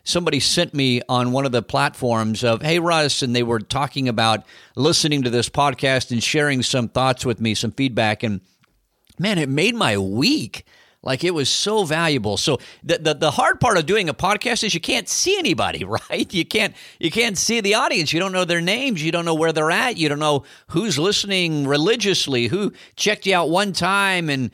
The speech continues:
and who subscribed, and, uh, you just have no idea, uh, if you're bringing value. So, um,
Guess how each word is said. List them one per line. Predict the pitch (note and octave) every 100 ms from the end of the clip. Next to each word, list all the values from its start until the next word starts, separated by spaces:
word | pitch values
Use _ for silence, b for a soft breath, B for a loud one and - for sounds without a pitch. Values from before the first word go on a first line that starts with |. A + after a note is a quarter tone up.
| B B -
and | C#3 C3+ C#3+ C#3
who | G#3
subscribed, | A#3 G3 D3+ - G#3 G#3 F3+
and, | D#3 C#3 C3+
uh, | -
you | E3+ E3+
just | G#3+ -
have | F#3
no | D3+ D#3+
idea, | E3 C#3+ C#3 D#3+ C3+
uh, | - C#3 C#3+ -
if | D#3+ E3
you're | E3+
bringing | E3 G3 E3+
value. | B2 C#3+ G3+ C#3+ A2
So, | G2+ D#3 C3 A#2 B B B -
um, | A#2+ B2 B2+ A#2+ A2